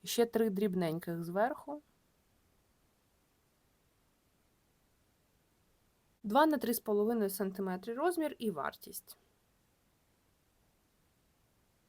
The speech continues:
Далі, дівчатка, модель п'ятсот дев'яносто третя. Сьогодні з новою вставочкою подивимось, з кубічним цирконієм, ось таким фасетним, неймовірно красивим, десять з половиною грам за вагою.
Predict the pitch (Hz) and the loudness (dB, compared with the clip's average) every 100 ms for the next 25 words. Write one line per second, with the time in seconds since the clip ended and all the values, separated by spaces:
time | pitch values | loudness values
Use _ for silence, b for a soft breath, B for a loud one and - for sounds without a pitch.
0 | _ _ _ _ _ _ _ 180 220 208 | _ _ _ _ _ _ _ 0 0 0
1 | 208 - 180 - 226 262 - 202 202 226 | -4 -2 -4 0 0 0 -2 -2 0 0
2 | 269 214 208 262 220 208 208 214 240 - | -2 -2 -2 -4 -4 0 2 2 0 -4
3 | - 220 190 190 208 214 208 233 226 202 | -6 -2 -2 -4 -4 -4 0 0 0 -2
4 | 208 220 226 208 - 185 185 - 202 196 | -2 2 0 0 -4 -4 -4 -6 -6 -4
5 | 196 208 240 294 262 - - - 202 196 | -2 0 0 -2 -6 -6 -8 -6 -6 -6
6 | - 233 214 220 - 214 196 185 175 175 | -6 -6 -4 -6 -4 0 0 0 -4 -6
7 | - 180 180 175 180 - - 202 262 - | -12 -8 -8 -6 -8 -8 -2 -2 -2 -4
8 | 190 165 180 185 190 185 185 185 185 170 | -4 -2 -6 -8 -4 -2 0 -2 -4 -8
9 | 165 - 175 - 175 165 160 170 240 220 | -8 -8 -8 -8 -6 -6 -4 -2 -2 -2
10 | 196 - 190 190 190 180 180 190 185 180 | -4 -4 -2 -2 -2 -2 -4 -4 -4 -4
11 | 190 190 180 170 156 190 | -4 -4 -4 -6 -6 -6